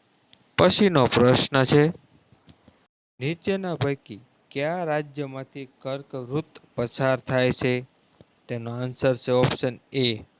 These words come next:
ગુજરાત રાજ્યમાંથી. પછીનો પ્રશ્ન છે, સહકારી ક્ષેત્રે ગુજરાતનું સૌપ્રથમ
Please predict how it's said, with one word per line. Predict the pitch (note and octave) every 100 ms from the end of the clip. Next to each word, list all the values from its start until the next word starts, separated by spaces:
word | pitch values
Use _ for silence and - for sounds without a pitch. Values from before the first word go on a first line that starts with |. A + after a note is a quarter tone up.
| _ B2
ગુજરાત | C3+ C3+ C#3 C3+ A#2+
રાજ્યમાંથી. | A#2+ A#2 A2+ A#2+ A#2 A#2+ - C#3 E3+ _ _ _ _ _ _ _ _ _ -
પછીનો | C#3+ D#3+ G3+ F3+ D3+
પ્રશ્ન | B2 B2+ C3 - C#3 C3
છે, | C#3+ D3+ F#3 _ _ _ _ _ _ _ _ _ _
સહકારી | - - - D3 D#3+ E3 - D3+ D#3
ક્ષેત્રે | D#3 - C#3+ - C3+ A#2+
ગુજરાતનું | A#2 C3 C#3+ D3 C#3+ D#3 D3+
સૌપ્રથમ | - C#3 C#3+ C3 C3+ C#3